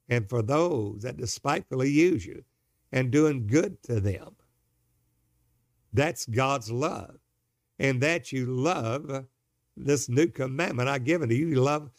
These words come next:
that you have love for the brethren. You've been passed from the kingdom of darkness into the kingdom of his dear son. It's a commandment. It's not a suggestion.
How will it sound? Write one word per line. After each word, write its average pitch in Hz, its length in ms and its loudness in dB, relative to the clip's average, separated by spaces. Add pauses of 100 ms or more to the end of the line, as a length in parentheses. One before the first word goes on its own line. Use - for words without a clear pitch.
(260)
that 127 200 0
you 135 80 2
have 139 160 2
love 135 280 0
for 156 120 -2
the 160 80 2
brethren. 151 300 -2
You've 123 140 -2
been 143 200 -4
passed 139 320 -2
from 139 500 -2 (500)
the 117 100 2
kingdom 151 360 0
of 107 200 -6
darkness 147 420 -4
into 123 180 -6
the 131 80 -2
kingdom 143 300 -2
of 139 120 -2
his 135 120 -4
dear 151 200 2
son. - 360 -6 (1600)
It's - 200 0
a - 40 -8
commandment. 175 640 -4 (480)
It's 120 220 0
not 135 200 0
a 175 40 -8
suggestion. 117 600 -6